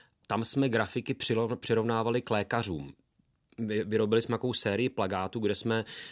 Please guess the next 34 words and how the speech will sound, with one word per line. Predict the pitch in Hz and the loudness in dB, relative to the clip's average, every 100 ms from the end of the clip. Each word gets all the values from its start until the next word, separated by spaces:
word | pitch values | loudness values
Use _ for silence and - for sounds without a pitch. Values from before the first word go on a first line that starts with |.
| - 95 95 | -8 -2 0
eh, | |
kde | 95 101 | 2 0
byl | 101 107 | 0 -2
třeba | - 110 110 85 - _ _ - - - 90 92 | -2 0 -2 -2 -14 _ _ -20 -18 -14 -12 -4
pacient, | 104 - - 110 117 | -2 0 2 2 0
který | 110 110 | -2 -2
leží | 107 98 113 | 0 0 -2
na, | 117 117 107 87 80 _ _ _ _ - - | -2 0 -2 -4 -10 _ _ _ _ -20 -18
eh, | - - - - - - - - 104 | -16 -14 -14 -18 -18 -20 -20 -14 -10
na | 104 101 95 92 90 90 | -8 -6 -6 -6 -8 -10
operačním | 98 120 117 - 117 | -6 -2 -2 -2 -2
sále | - 95 101 123 | -2 -2 0 0
a | 117 | -2
nad | 104 | -2
ním | 117 113 | -2 -4
stojí | - 113 98 78 _ _ | -2 -2 -2 -8 _ _
doktor | 101 104 - 123 123 127 | -8 -8 -4 0 0 0
s | - | -2
rouškou, | 98 98 - - 120 123 127 - - - - - - | -2 -2 -4 2 4 4 0 -12 -16 -16 -20 -20 -10
eh, | 101 92 92 90 | -6 -2 -2 0
zašívá | 95 104 - 127 120 120 | 0 2 0 0 0 0
ho | 120 127 127 - | 0 0 0 0
a | 110 | -4
ten | 117 | -4
pacient | 107 107 - 107 117 | -4 -4 0 -2 0
mu | 117 | -4
říká: | 107 107 | -2 -4
„Ten | 107 127 | -2 0
steh | 131 - 123 | 0 -2 -2
trošku | - 113 - 123 | -2 -2 -2 0
víc | 131 113 | 0 2
doleva, | 113 117 110 | 2 4 2
pane | 92 101 98 | -2 -2 -2
doktore.“ | 87 - 92 78 | -4 -4 -6 -6